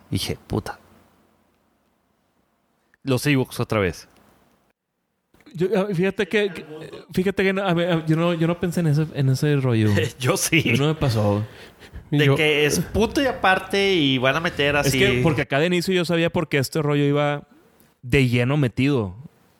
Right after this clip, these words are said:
Speaker 2: a algo entre película dos y película tres. O sea, iba,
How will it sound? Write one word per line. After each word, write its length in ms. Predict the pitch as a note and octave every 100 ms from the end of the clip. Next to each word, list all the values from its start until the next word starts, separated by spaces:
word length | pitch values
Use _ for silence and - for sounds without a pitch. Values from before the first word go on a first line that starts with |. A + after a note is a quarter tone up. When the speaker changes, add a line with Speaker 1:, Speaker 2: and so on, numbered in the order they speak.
| _ _
Speaker 2:
a 180 | A#2+ A2
algo 520 | B2 A2+ B2 C3 - D#3+
entre 440 | D#3+ F3 E3+ E3+
película 420 | - D3 C#3 D3+
dos 140 | C#3+ D3+
y 60 |
película 340 | C#3+ B2+ A#2 G#2+
tres. 480 | A#2 G#2 - - -
O 40 |
sea, 140 | A2 G#2
iba, 400 | A2+ C3 C3+